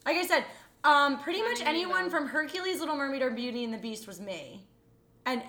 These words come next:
Speaker 1: Frozen.
Speaker 2: Mm-hmm.
Speaker 1: All the randos were pretty much my first graders or Ryan. So,
Speaker 2: All right.
Speaker 1: so,
Speaker 2: Loved
Speaker 1: yeah.
Speaker 2: it.
Speaker 1: I just needed random characters, so.
Speaker 2: Mm-hmm. Running thin here.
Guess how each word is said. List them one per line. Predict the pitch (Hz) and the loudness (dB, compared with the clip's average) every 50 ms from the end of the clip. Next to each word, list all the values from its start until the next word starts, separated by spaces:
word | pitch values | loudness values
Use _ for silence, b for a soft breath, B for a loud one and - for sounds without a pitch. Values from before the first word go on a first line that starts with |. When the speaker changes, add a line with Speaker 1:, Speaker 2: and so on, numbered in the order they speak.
| - - - | -14 -16 -8
Speaker 1:
Frozen. | - 240 226 208 180 185 - - - - - - | -6 -4 -4 -4 -6 -10 -12 -12 -16 -20 -20 -20
Speaker 2:
Mm-hmm. | - - 220 202 196 196 208 | -20 -20 -20 -18 -8 0 2
Speaker 1:
All | 247 262 277 | 4 4 4
the | 277 320 | 4 2
randos | 277 277 277 269 277 269 269 247 247 240 240 233 226 190 | 2 0 0 0 0 0 2 2 2 2 0 -2 -2 -4
were | 202 226 226 214 214 214 - | -6 -6 -4 -4 -6 -8 -10
pretty | - - 233 220 | -8 -6 -6 -6
much | 214 220 214 - | -6 -8 -8 -8
my | 220 208 | -10 -10
first | 208 214 208 208 - | -8 -10 -10 -10 -10
graders | 220 214 208 196 196 185 185 | -10 -10 -8 -8 -8 -8 -8
or | 180 175 | -8 -8
Ryan. | 175 160 - - - - - 190 185 - - _ _ _ - - - - - - - | -10 -12 -14 -14 -14 -14 -14 -16 -16 -18 -20 _ _ _ -20 -20 -20 -20 -20 -18 -14
So, | - - | -10 -8
Speaker 2:
All | 175 | -6
right. | 175 208 208 214 190 - - - - - - - - - - - _ _ - | -6 -4 -4 -6 -6 -8 -10 -14 -18 -20 -18 -18 -18 -18 -20 -20 _ _ -20
Speaker 1:
so, | - - - | -16 -12 -8
Speaker 2:
Loved | 190 185 185 202 220 220 262 | -6 -6 -8 -8 -8 -2 0
Speaker 1:
yeah. | 277 254 233 | 0 0 0
Speaker 2:
it. | 180 143 - - - - _ _ _ _ _ _ - - - - - - - | -2 -6 -8 -12 -18 -20 _ _ _ _ _ _ -10 -10 -10 -10 -10 -8 0
Speaker 1:
I | - 277 277 | 2 2 2
just | 285 320 320 269 | 2 0 -2 -2
needed | 311 277 320 247 214 | -2 -2 -2 -2 -2
random | 262 254 247 254 240 240 | -2 0 0 -2 -4 -4
characters, | 226 240 208 202 202 190 - 190 185 190 - | -4 -2 -2 -2 -4 -6 -6 -8 -8 -8 -8
so. | - 208 | -6 -4
Speaker 2:
Mm-hmm. | 196 190 185 185 - - - - - - - - - - - - - - - - - - - - - - - - - - - - - - - - - - - | -2 -2 -2 -4 -8 -14 -18 -18 -16 -16 -16 -16 -18 -20 -20 -20 -20 -20 -20 -18 -16 -16 -10 -8 -6 -6 -6 -6 -8 -12 -16 -18 -18 -20 -20 -20 -20 -18 -18
Running | 208 214 220 214 | -18 -16 -16 -18
thin | 208 - 214 208 240 269 262 233 | -16 -16 -16 -16 -14 -14 -16 -14
here. | 196 170 151 175 | -14 -14 -16 -16